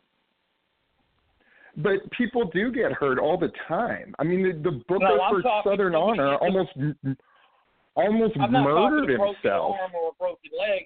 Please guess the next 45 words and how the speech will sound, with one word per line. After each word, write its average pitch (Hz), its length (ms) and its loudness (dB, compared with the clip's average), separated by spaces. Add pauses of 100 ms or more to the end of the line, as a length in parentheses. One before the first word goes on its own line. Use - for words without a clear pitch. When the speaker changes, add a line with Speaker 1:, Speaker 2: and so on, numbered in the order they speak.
Speaker 2:
I'm 208 160 -4
talking 180 360 0
a 160 80 -4
broken 185 440 -2
neck. 190 200 -2 (100)
Somebody's 175 420 -6
paralyzed. 170 680 2
Somebody's 160 340 -8 (100)
dead. 175 280 0 (640)
Something 214 320 -2
like 190 260 0
that 202 220 -6
happened 160 360 -10
where 160 120 -4
there's 151 200 -10
gonna 170 120 -12
be 160 100 -18
major 165 360 -8
media 208 420 -6
on 151 260 -2
it. 139 100 -6 (400)
Then 156 220 0
they're 220 180 0
gonna 220 260 -6
step 180 260 -6
in 175 140 -10
and 165 120 -12
force 180 300 -8
regulations 165 680 -4
that 180 180 -2
nobody 160 640 -4
wants. 123 280 -16 (920)
This 247 260 -4
is 190 140 -12
our 247 280 0
opportunity 170 680 -10
to 160 80 -16 (120)
step 202 280 -6
in 160 140 -10 (300)
and 165 120 -6
regulate 175 460 -2
it 160 120 -14
the 165 80 -16
way 165 140 0
it 151 120 -10